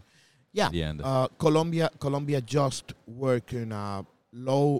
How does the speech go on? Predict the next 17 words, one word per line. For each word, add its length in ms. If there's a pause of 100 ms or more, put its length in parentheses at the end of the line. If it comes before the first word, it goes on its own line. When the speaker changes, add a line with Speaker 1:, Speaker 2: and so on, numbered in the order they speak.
(140)
Speaker 1:
of 180
endometriosis 920
that 260 (260)
was 440 (200)
worked 480 (340)
from 460 (220)
the 80
patient's 640
perspective. 680 (540)
The 480
Association 840
of 200 (120)
Patients 480
with 300 (100)
Endometriosis 720
in 120
Colombia 640